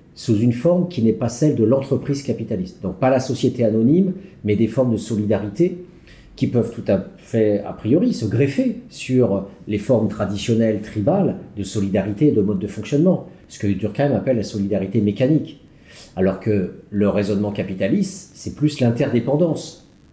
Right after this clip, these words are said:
avec le fait qu'il y a le bourgeois, il y a le commerçant, il y a le juriste, il y a le médecin, et cetera. Donc, est-ce qu'on peut pas se dire qu'il y a une sorte de schizophrénie quand on raisonne à la fois en termes d'indépendance politique, mais toujours,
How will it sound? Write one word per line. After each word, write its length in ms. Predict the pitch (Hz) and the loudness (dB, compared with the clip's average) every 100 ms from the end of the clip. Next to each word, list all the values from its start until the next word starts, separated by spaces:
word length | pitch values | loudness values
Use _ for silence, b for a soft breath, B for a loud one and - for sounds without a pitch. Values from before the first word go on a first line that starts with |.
| - _ - | -20 _ -10
avec 420 | 92 104 131 - | -2 0 0 0
le 180 | 98 92 | -2 0
fait 280 | - 127 - | 0 -2 0
qu'il 180 | 107 | 0
y 100 | 101 | 2
a 40 | 92 | 0
le 60 | |
bourgeois, 420 | 87 98 92 113 123 | -2 -8 -4 0 0
il 60 | |
y 40 | 104 | 0
a 40 | |
le 60 | 92 | -2
commerçant, 500 | 104 92 92 123 123 | -2 -2 -2 -4 0
il 60 | |
y 40 | 107 | 0
a 40 | |
le 60 | 92 | 0
juriste, 420 | 95 98 120 123 | -4 -4 -4 -2
il 20 | |
y 40 | |
a 40 | 98 | 0
le 40 | |
médecin, 280 | 95 92 120 | 0 0 -4
et 20 | |
cetera. 260 | 117 90 - B B B - | -4 -8 -12 B B B -4
Donc, 220 | 131 139 135 B B - | 2 2 0 B B -4
est-ce 180 | 123 | -2
qu'on 140 | - 147 | 2 2
peut 200 | 147 135 | 2 2
pas 480 | 175 190 254 - - - - - | 2 2 0 -6 -18 -20 -20 -16
se 200 | - 147 | -2 2
dire 480 | 123 143 220 233 - | 4 4 4 2 2
qu'il 380 | 151 170 196 - | 4 4 4 0
y 100 | 117 | 2
a 60 | |
une 80 | 117 | 2
sorte 220 | 117 165 | 2 0
de 60 | 120 | 0
schizophrénie 920 | - - 131 139 - 127 117 156 220 B B B - | -4 -4 0 0 0 2 4 2 0 B B B -4
quand 280 | 135 165 139 | 0 2 2
on 100 | 110 | 2
raisonne 420 | 135 120 131 113 | 2 4 4 4
à 60 | |
la 100 | 107 | 0
fois 180 | 104 131 | -2 -2
en 60 | 117 | -4
termes 220 | 107 95 | -2 0
d'indépendance 640 | 107 127 139 127 117 113 | 2 2 2 2 2 0
politique, 460 | - 113 113 233 - | -2 -4 -4 -6 0
mais 100 | 117 | 0
toujours, 720 | - 165 143 196 240 - 92 | 2 2 4 4 4 2 -6